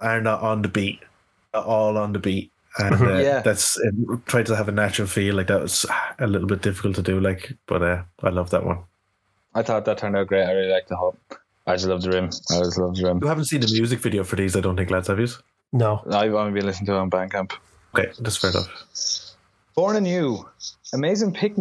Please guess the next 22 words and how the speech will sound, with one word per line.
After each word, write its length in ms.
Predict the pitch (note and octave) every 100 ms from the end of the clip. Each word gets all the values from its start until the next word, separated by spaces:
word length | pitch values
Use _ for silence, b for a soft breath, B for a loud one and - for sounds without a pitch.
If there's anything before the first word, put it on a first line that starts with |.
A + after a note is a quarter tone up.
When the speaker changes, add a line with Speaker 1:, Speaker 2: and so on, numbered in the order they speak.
| -
Speaker 3:
picking 320 | - F#3 E3 C3
with 140 | A#2+
a 20 |
great 300 | A2+ B2+ C3+
driving 420 | - A#2 A#2+ A#2+ G#2+
drum. 300 | A2+ A2 A2
And 100 | G#2+
yeah, 180 | G#2+ G#2+
I 80 |
love 200 | A2+ C3+
how 180 | C3+ C3
the, 280 | A2+ G#2+ F2+ -
it's, 300 | G#2+ G2 - -
it's 140 | G2+
very, 440 | G#2+ A2+ A#2 A2+ F#2+ - _
that 140 | - B2
one 160 | C3 A#2+
is 100 | -
probably 260 | A#2 G#2+
the 80 | G#2
most, 560 | G#2 G#2 G2+ - - G#2+
um, 460 | G2 G2 G2 F#2+